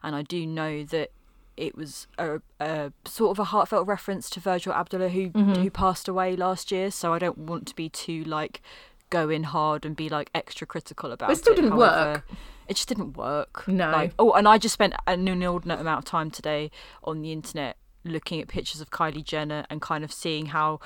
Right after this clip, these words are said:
Speaker 1: her, like, child face is coming through, because she's, she's either, like, not had enough fillers, or it's the fact that I'm seeing her now without the Instagram filters
Speaker 2: Right.
Speaker 1: and
Speaker 2: And
Speaker 1: actually
Speaker 2: she's
Speaker 1: just being
Speaker 2: also,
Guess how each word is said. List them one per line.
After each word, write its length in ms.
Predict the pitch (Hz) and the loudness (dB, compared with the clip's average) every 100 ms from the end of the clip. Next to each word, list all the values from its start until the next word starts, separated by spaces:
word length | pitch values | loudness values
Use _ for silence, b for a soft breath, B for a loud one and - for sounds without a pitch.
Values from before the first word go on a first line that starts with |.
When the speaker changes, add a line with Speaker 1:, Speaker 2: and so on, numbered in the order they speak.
| B - | B -2
Speaker 1:
her, 180 | 170 | 0
like, 180 | 165 165 - | 2 0 -4
child 440 | - 175 165 180 | -2 2 2 2
face 360 | - 220 226 - | -2 -2 -2 -4
is 100 | 240 | -6
coming 320 | - 233 240 | -2 0 0
through, 300 | 226 247 269 | 0 -2 -2
because 220 | 240 180 | -2 -6
she's, 260 | 175 170 165 | -6 -8 -6
she's 180 | - 185 | -6 -2
either, 220 | 202 185 | -2 0
like, 260 | 180 175 - b b - | 0 -2 -4 b b -4
not 220 | 185 - | -2 0
had 180 | 180 170 | 0 0
enough 260 | 175 170 | -2 -4
fillers, 440 | - 190 185 196 - - | -4 -4 0 0 -2 2
or 360 | 220 160 170 B B - | 4 4 0 B B -4
it's 240 | 175 - | -4 -4
the 120 | - 175 | -8 -2
fact 340 | - 180 - | 6 4 6
that 100 | - | 2
I'm 140 | 175 | 2
seeing 500 | 175 - 208 196 175 170 | 0 0 2 2 2 0
her 280 | 175 170 | 2 2
now 560 | 170 170 160 156 160 160 B B B | 2 2 2 2 0 -4 B B B
without 540 | 180 175 165 156 - | 2 8 8 8 2
the 120 | 160 - | -6 -4
Instagram 600 | 170 - - 190 185 190 | -4 -4 -4 0 0 0
filters 540 | - 196 190 220 185 | 0 0 0 0 6
Speaker 2:
Right. 60 | 196 | 6
Speaker 1:
and 80 | 202 | 8
Speaker 2:
And 80 | |
Speaker 1:
actually 60 | 311 | 6
Speaker 2:
she's 100 | - | 6
Speaker 1:
just 160 | 453 508 | 6 8
being 120 | - | 6
Speaker 2:
also, 120 | - | 6